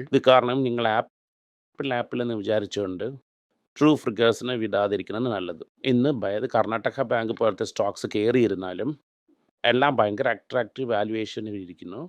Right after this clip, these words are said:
നിങ്ങൾ ഇതിനെ കൺസിഡർ ചെയ്യാം. അദാനിനെ കുറിച്ച് ഒരു വലിയ ന്യൂസ് വന്നിട്ടുണ്ട്. അദാനി എന്ത് പറയണമെന്ന് വെച്ചാൽ ട്വന്റി ട്വന്റി സെവനിൽ എയർപോർട്ട് ബിസിനസ് മാപ്പിൽ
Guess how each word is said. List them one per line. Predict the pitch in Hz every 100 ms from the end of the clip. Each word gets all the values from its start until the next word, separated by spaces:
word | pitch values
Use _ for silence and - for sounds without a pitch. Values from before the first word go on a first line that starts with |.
| _ _ _ _ _ _
നിങ്ങൾ | 139 143
ഇതിനെ | 143 135 165
കൺസിഡർ | 123 113 131 107 -
ചെയ്യാം. | 98 98 104 _ -
അദാനിനെ | 107 131 156 156 147 143
കുറിച്ച് | 113 - 151 214
ഒരു | 143 135
വലിയ | 123 135 160
ന്യൂസ് | 139 135 -
വന്നിട്ടുണ്ട്. | 113 110 98 95 92 98 160 -
അദാനി | 117 143 156 160
എന്ത് | 131 135 127
പറയണമെന്ന് | 120 123 131 131
വെച്ചാൽ | 107 - 113 135
ട്വന്റി | 123 123 143 143
ട്വന്റി | 123 123 120
സെവനിൽ | - 104 95 107 156 - 131
എയർപോർട്ട് | 143 156 139 117
ബിസിനസ് | - 143 123 127
മാപ്പിൽ | 123 -